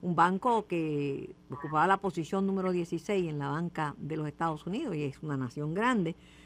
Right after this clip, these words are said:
pues hay mucha incertidumbre, muchas críticas a, a la Fed por el alza de los intereses. Sin embargo, en Puerto Rico, la mayoría de los artículos que veo de opinión, eh,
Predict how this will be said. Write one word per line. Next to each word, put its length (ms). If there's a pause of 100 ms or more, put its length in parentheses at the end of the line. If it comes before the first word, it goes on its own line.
(400)
pues 460 (380)
hay 220
mucha 320
incertidumbre, 800
muchas 300
críticas 760
a, 400 (360)
a 220
la 120
Fed 380 (120)
por 320
el 160
alza 420
de 60
los 80
intereses. 420
Sin 100
embargo, 280
en 80
Puerto 380
Rico, 480 (800)
la 180
mayoría 400
de 80
los 80
artículos 540
que 180
veo 540
de 180
opinión, 720 (420)
eh, 600